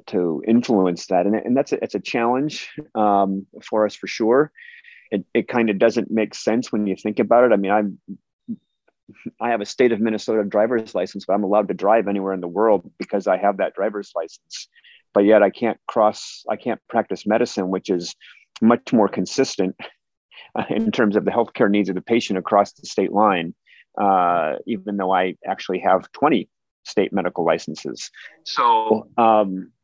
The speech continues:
uh, I think that's gonna be the bigger, bigger challenge for specialty and referral-based care. The, the reimbursement landscape is, is definitely, uh, gonna be part of it as well. But I think that, and F X said this before,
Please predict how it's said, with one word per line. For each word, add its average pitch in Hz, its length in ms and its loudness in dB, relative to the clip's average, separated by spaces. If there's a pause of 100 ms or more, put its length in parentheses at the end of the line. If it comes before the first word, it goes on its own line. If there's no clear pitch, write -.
(220)
uh, 117 240 2
I 123 100 0
think 135 240 -2
that's 123 180 2
gonna 113 200 -4
be 107 60 0
the 101 60 -2
bigger, 104 260 0 (180)
bigger 123 220 -2
challenge 101 520 -4
for 98 180 -2
specialty 101 640 -2
and 92 100 -2
referral-based 92 920 0
care. 90 440 0 (640)
The, 123 180 6
the 113 140 6
reimbursement 120 640 4
landscape 107 520 0
is, 92 320 -4
is - 200 -6
definitely, 101 760 2 (180)
uh, 98 320 2
gonna 107 220 -2
be 101 120 -2
part - 280 -4
of 95 80 -2
it 98 80 -4
as 92 160 -10
well. 104 220 4
But 104 120 -2
I 98 60 2
think 104 300 -8 (100)
that, 90 180 -6 (200)
and 104 100 -6
F 104 120 -4 (100)
X 98 240 0
said 98 120 0
this 92 140 -8
before, 101 600 2